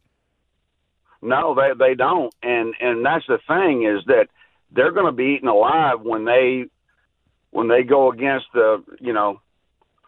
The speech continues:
the, the regime. And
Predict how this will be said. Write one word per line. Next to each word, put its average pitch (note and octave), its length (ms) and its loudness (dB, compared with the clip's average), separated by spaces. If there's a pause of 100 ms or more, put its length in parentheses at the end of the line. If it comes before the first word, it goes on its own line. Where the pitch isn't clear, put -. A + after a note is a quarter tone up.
(600)
the, A2+ 320 0 (500)
the A#2 280 -6
regime. A#2 720 0 (600)
And A#2+ 340 -2